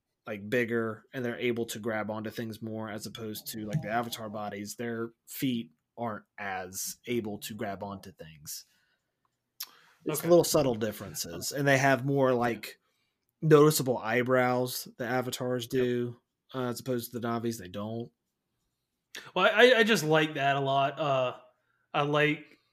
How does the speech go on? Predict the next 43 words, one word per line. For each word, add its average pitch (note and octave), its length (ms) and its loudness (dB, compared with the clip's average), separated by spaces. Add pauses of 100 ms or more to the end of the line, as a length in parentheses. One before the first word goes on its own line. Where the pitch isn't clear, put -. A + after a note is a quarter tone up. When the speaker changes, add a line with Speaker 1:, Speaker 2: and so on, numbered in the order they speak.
(200)
Speaker 2:
those D3 280 2
subtle D3 320 4
differences C3 560 -2
that C3 100 -4
they B2+ 120 -4
don't, C3+ 260 -4 (260)
they're E3 160 2
just E3+ 220 4
attention D#3+ 400 -2
to C3 60 -4
details, D3 500 -4
but D3+ 160 0
they D3+ 60 0
don't D#3 180 0
shove D3+ 240 -2
it D3+ 40 -6
in D3+ 60 -6
your C3 80 -8
face. E3 100 -4
They're F3+ 80 4
not F#3+ 200 4 (220)
overly D#3+ 360 4
proud C#3+ 440 2
of D#3 80 0
it, E3+ 180 0
Speaker 1:
Yeah. D3+ 140 6
Speaker 2:
you E3+ 60 0
know, F3 120 2
in F3 80 0
the E3+ 60 -4
first F3 260 -2
one F3+ 140 -2
where D#3 120 2
they're D3 200 0
like, C3+ 240 -2
"Hey, C3+ 180 -4
look C#3 200 -4
at C#3+ 80 -2
this. C3+ 200 -4
We C3+ 100 -4
caught C3+ 240 -4
this C3+ 220 -6
clever, C3 540 -6